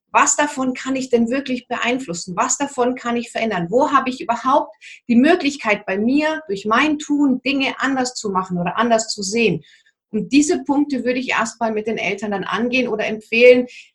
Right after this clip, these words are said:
sie selber erstmal anzugehen, bevor man immer nur über Dinge meckert, ja, die man sowieso nicht ändern kann. Wir können das Wetter nicht ändern. Wir können nur entscheiden, wie wir darüber, ja,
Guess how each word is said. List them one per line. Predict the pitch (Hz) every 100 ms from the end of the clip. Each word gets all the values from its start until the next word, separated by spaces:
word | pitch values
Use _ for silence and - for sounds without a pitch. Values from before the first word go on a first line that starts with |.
| _
sie | -
selber | 233 277 339 339 233
erstmal | 165 180 - 185 175
anzugehen, | 147 202 - 226 226 240
bevor | 220 214 226
man | 226 214
immer | 240
nur | 240 247 240 233 - _
über | - 226
Dinge | 226 247 262 226
meckert, | 233 240 226 -
ja, | 208 214 208 - _ 220
die |
man | 233 226
sowieso | 226 214 220
nicht | 254 240 -
ändern | 202 196
kann. | 202 185
Wir | 175
können | 214 247
das | 240
Wetter | 277 285 220
nicht | 185 -
ändern. | 185 175 170
Wir | 180
können | 214 226
nur | 226
entscheiden, | 226 208 202 226 208
wie | 208
wir | 226 - - _
darüber, | 175 220 226 220 208 202 -
ja, | - 233